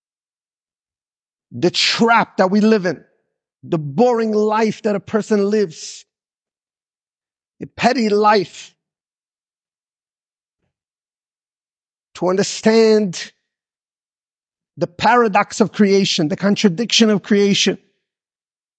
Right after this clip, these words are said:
To watch your children tell you, "I'm bored and I have nothing what to do." And to see yourself do that all the time. Run to music,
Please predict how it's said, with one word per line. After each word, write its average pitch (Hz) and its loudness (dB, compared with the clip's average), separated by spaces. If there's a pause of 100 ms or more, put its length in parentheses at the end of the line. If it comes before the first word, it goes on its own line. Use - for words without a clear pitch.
(1800)
To 175 4
watch 202 2
your 202 4
children 202 0
tell 202 0
you, 202 2 (400)
"I'm 175 -4
bored 220 2
and 208 -2
I 185 -2
have 190 -2
nothing 214 -2
what 208 2
to 214 2
do." 196 -2 (1120)
And 180 -6
to 202 -4
see - -2
yourself 220 0 (1000)
do 214 0
that 214 2
all 214 2
the 202 -2
time. 208 -2 (720)
Run 202 -2
to 214 2
music, 196 2